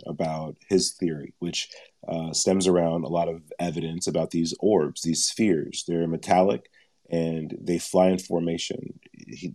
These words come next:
he's caught them a lot on U F O footage and U F O ph-, photography that I don't think a lot of people have ever caught. Gary Nolan, um,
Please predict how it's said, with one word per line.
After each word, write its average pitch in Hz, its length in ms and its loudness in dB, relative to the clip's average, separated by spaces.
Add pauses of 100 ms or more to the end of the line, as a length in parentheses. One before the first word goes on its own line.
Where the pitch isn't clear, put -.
he's 87 240 0
caught 104 300 4
them 110 120 2
a 95 40 4
lot 87 280 4
on 87 180 2
U 87 160 4
F - 120 -4
O 85 140 4
footage - 600 2
and 85 180 -2
U 90 100 6
F 85 160 0
O 82 220 0 (440)
ph-, 73 160 -8
photography 87 720 0 (360)
that 98 100 2
I 175 60 8
don't 123 140 6
think - 120 -6
a 95 40 0
lot 95 160 4
of - 40 -12
people 90 220 -4
have 80 160 -4
ever - 100 -20
caught. - 340 -4 (120)
Gary 98 240 4
Nolan, 104 640 2
um, 87 480 0